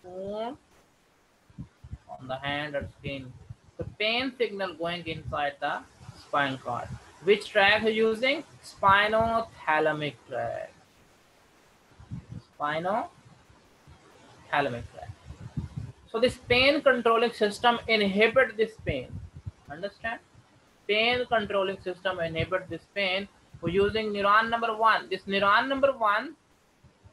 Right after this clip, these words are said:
neuron number one using neurotransmitter enkephalin. Enkephalin.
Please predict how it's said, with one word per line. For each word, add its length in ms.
neuron 340
number 280
one 340
using 420
neurotransmitter 960
enkephalin. 880
Enkephalin. 540